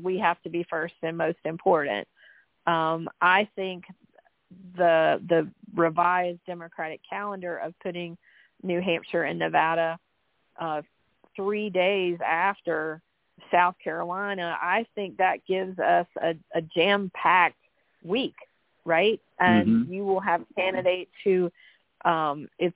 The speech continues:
Speaker 1: if they don't have the resources to, to hit all three hard, um, that, that's an interesting dynamic to pick. The electorates in South Carolina, New Hampshire, and Nevada are all important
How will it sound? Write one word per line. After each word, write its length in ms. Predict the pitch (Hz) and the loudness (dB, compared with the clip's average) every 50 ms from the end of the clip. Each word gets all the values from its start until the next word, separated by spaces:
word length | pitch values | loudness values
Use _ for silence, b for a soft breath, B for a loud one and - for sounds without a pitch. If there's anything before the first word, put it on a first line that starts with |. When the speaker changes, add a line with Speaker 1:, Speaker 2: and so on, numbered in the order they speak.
| - - | -2 -2
Speaker 1:
if 140 | - 175 - | -2 0 0
they 100 | - 180 | 0 0
don't 280 | 170 180 185 196 - 180 | 2 2 2 2 0 -2
have 240 | - 185 175 180 170 | -4 -4 -4 -4 -4
the 100 | 170 165 | -8 -10
resources 680 | 156 170 185 190 - _ 190 180 170 165 - - 165 170 - _ - | -10 -10 -10 -10 -10 _ -8 -8 -8 -8 -10 -12 -12 -12 -12 _ -2
to, 280 | 165 156 156 156 156 - _ - | 0 0 0 -2 -4 -6 _ -10
to 60 | 165 | -6
hit 200 | 160 - 190 180 | 0 2 2 4
all 240 | 185 180 175 170 175 - | 4 4 2 2 -2 -4
three 240 | 170 175 202 220 | -6 -4 -4 -4
hard, 480 | 208 190 170 156 151 156 160 156 165 185 - _ _ _ _ _ _ _ _ - | -4 -4 -4 -6 -6 -6 -6 -8 -10 -12 -16 _ _ _ _ _ _ _ _ -6
um, 380 | 165 165 165 165 165 165 - 185 _ _ _ _ _ _ 185 | -4 -4 -4 -6 -8 -10 -16 -18 _ _ _ _ _ _ -2
that, 280 | 175 170 180 175 120 - - 180 | 0 2 2 2 0 -4 -6 -6
that's 200 | - 202 - - | -6 -6 -4 -6
an 100 | 190 - - | -10 -10 -8
interesting 520 | - 196 202 - 196 - - - 175 175 | -8 -8 -6 -8 -10 -8 -6 -6 -6 -2
dynamic 500 | 170 170 165 170 170 170 165 165 123 107 - | -2 -2 -2 0 -2 -4 -4 -4 -6 -8 -10
to 80 | 127 | -12
pick. 340 | - - 220 208 175 - - - - | -8 -4 -2 -2 -2 -2 -4 -4 -2
The 140 | 170 170 175 | 0 0 0
electorates 640 | 165 165 170 170 - - - 175 170 165 - - _ - | 2 2 0 0 -2 -4 -6 -4 -2 -2 -4 -4 _ -6
in 300 | 143 170 165 165 165 B B B B B B _ - | -4 -4 -4 -4 -8 B B B B B B _ 0
South 160 | - 185 180 - | 0 0 0 0
Carolina, 520 | - 170 165 165 165 170 165 160 156 170 - - _ | -2 -4 -4 -4 -4 -6 -6 -8 -8 -10 -12 -16 _
New 140 | 170 175 175 160 | -10 -10 -8 -6
Hampshire, 420 | 180 170 160 - - - 165 151 | -6 -6 -8 -8 -10 -10 -10 -10
and 160 | - 165 170 | -8 -8 -10
Nevada 460 | 160 156 165 160 165 170 175 175 170 - | -8 -6 -4 -2 -2 0 0 -2 -2 -4
are 140 | - 151 - - | -6 -10 -6 -4
all 320 | - 175 180 190 190 - - | -4 -2 -2 -2 -4 -4 -6
important 480 | 170 175 170 - 170 165 - - 156 | -10 -12 -8 -8 -6 -6 -6 -8 -12